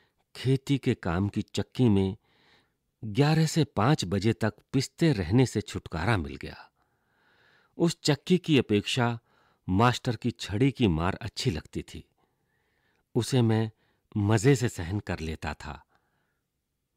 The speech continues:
दोपहरी भर की कड़क धूप का समय पाठशाला की छाया में व्यतीत हो रहा था। गर्मी के दो महीने आनंद में बीत गए। फिर से पांचवी में जाकर बैठने लगा।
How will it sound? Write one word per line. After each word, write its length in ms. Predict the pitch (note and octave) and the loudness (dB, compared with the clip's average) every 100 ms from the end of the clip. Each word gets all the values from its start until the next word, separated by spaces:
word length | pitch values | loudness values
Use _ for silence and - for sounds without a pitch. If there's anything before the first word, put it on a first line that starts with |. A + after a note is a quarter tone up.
| - | -10
दोपहरी 720 | A2+ F3 E3+ E3 D#3+ E3+ F3 | 2 2 4 4 4 4 2
भर 260 | B2 G#2+ A2+ | 2 0 0
की 220 | - A#2+ | 0 0
कड़क 400 | - A2 A2+ A2 | 2 0 2 -2
धूप 320 | E2+ F2 - | -6 -8 -6
का 180 | - G2+ | -4 -4
समय 540 | - F#2+ F#2 F#2 F#2 - _ _ _ _ _ _ _ | -4 -2 -2 -2 -6 -12 _ _ _ _ _ _ _
पाठशाला 680 | C#3+ D#3 D#3+ - B2 A2+ B2+ | -2 -2 -2 -2 -4 -4 -4
की 160 | - B2 | -6 -8
छाया 400 | - F#2+ G2 G2 | -8 -4 -4 -2
में 200 | G2 E2 | -2 -2
व्यतीत 540 | E2+ - F#2+ G2+ - | -6 -4 -6 -6 -8
हो 80 | E2 | -10
रहा 280 | C#2 C#2+ D2 | -10 -12 -14
था। 320 | - A#1+ - _ _ _ _ _ _ _ _ _ _ F#2+ | -14 -16 -20 _ _ _ _ _ _ _ _ _ _ -10
गर्मी 440 | F2+ A2 A#2 A2+ | -2 0 2 0
के 180 | - G#2 | -2 -4
दो 320 | D2+ G2+ A#2+ | -2 0 2
महीने 600 | G#2 F2 F#2+ F2+ F2+ G2 _ _ _ _ | 2 0 -2 -2 -4 -8 _ _ _ _
आनंद 480 | G#2 F#2 F#2 G2+ G2 | -4 -2 0 0 0
में 220 | E2+ E2 | -2 -4
बीत 280 | C2+ D2+ - | -8 -10 -12
गए। 320 | C#2+ C#2+ B1+ _ _ _ _ _ _ _ _ _ _ _ _ _ _ - | -12 -14 -16 _ _ _ _ _ _ _ _ _ _ _ _ _ _ 0
फिर 180 | E3+ E3 | 2 2
से 240 | - D#3+ | 0 -2
पांचवी 560 | - G#2 A2+ - A#2+ C3 | 0 -2 -2 -2 0 2
में 180 | B2+ A2+ | 0 0
जाकर 380 | F2 - F#2+ | -4 -4 -8
बैठने 440 | D2+ D#2 - F2+ D2+ | -6 -8 -6 -6 -6
लगा। 380 | C#2 C#2+ C2 | -8 -12 -16